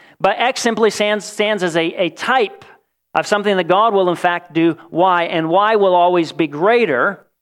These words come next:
than the, the initial promise. And I know I'm gonna need to illustrate that, so let's look at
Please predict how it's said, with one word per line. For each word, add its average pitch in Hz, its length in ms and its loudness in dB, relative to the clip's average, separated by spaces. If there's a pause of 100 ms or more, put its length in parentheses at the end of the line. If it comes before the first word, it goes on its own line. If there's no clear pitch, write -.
(260)
than 160 280 -2
the, 156 200 -4
the 151 120 -2
initial 131 560 -4 (160)
promise. 120 560 -6 (340)
And 139 100 -4
I 135 60 -2
know 135 120 0
I'm 147 100 -2
gonna 143 180 -2
need 139 160 -4
to 170 60 -4
illustrate 139 440 -4
that, 113 220 -4
so 135 100 -8
let's 135 240 -4
look 135 200 -6
at 135 200 -8